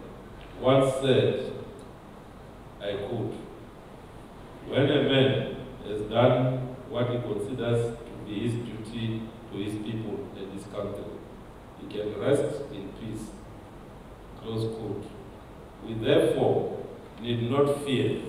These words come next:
when, as the Rampele said, "When the old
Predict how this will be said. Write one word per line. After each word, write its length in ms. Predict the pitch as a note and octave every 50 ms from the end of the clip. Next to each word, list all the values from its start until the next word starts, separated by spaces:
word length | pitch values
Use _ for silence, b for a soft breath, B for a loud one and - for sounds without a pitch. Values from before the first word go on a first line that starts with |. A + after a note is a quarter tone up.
| - - - - - - - - - - - -
when, 640 | - - - A#2+ A#2 A#2 A#2 A#2 A2+ - - - - -
as 80 | - - -
the 80 | A#2
Rampele 600 | A#2 C3 D3+ D#3 - - D#3 D3 C#3+ D3+ D3+ D3 D3
said, 600 | D3+ C#3+ C#3 C#3+ C#3 - - - - - - - - - - - - -
"When 280 | - E3+ D#3+ D#3+ D#3 D#3
the 180 | D3+ C#3+ C#3
old 340 | D#3 D#3+ D#3+ D#3+ D#3+ D#3+ C3+